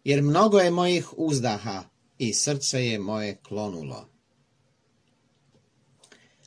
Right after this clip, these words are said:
Drugo poglavlje. Kako je Gospodin u svojoj srdžbi oblakom zastro kćer Sionsku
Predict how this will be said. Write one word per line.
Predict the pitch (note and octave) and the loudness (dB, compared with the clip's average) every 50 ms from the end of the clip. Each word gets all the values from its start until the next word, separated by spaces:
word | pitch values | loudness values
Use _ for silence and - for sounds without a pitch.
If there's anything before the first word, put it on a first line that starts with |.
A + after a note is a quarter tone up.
| _ _ _ | _ _ _
Drugo | - A#2 B2 C3+ F3 B2+ A2 A2 | -6 -6 -4 -4 -4 -2 -4 -4
poglavlje. | G#2 - A2 G#2 F#2+ F#2 F#2 F2 D#2+ D#2+ D#2+ E2+ - - - - _ _ _ _ _ _ _ _ _ _ _ _ _ _ _ _ _ _ _ _ _ - - _ _ _ _ _ _ _ _ _ _ _ _ _ _ _ _ _ _ _ _ _ _ _ _ _ _ _ _ _ | -4 -4 -4 -4 -4 -4 -8 -10 -10 -12 -14 -14 -16 -18 -20 -20 _ _ _ _ _ _ _ _ _ _ _ _ _ _ _ _ _ _ _ _ _ -20 -20 _ _ _ _ _ _ _ _ _ _ _ _ _ _ _ _ _ _ _ _ _ _ _ _ _ _ _ _ _
Kako | - G#3 G3+ G#3 F#3+ E3 | 0 0 0 2 2 2
je | D3+ C#3+ | 4 4
Gospodin | B2+ C#3 C3+ - - - D#3 D#3+ D#3+ E3 D#3+ D3+ | 4 4 2 2 0 4 2 4 4 4 2 2
u | D3 C#3 | 2 2
svojoj | C3+ - C#3+ C#3+ D3 C#3+ C#3 C3 | 0 0 2 2 4 4 4 4
srdžbi | - - D3 D#3 D3+ D3 C#3+ C3 D3 C#3+ C3+ C3 - _ _ _ _ _ _ _ _ | 4 2 0 0 0 0 2 4 4 2 2 0 -4 _ _ _ _ _ _ _ _
oblakom | D3 D#3 E3 D#3 D#3+ D#3 D3+ C#3+ D3 - D3 C#3 C3+ | 4 4 4 4 4 2 0 0 0 0 0 2 2
zastro | C3 C3 - C#3 D3 D3 C3+ - - C3+ C3+ B2+ | 2 2 2 2 2 2 2 0 0 0 -2 -2
kćer | - - - - C3+ C#3 C3+ A#2+ | -2 -6 0 2 4 4 2 2
Sionsku | A2 - - - C3 A#2+ A#2+ A#2 A2+ G#2+ - - - - A#2+ G#2+ G2+ | 0 -2 0 0 2 2 2 2 0 -2 -4 -4 -4 -2 -4 -4 -4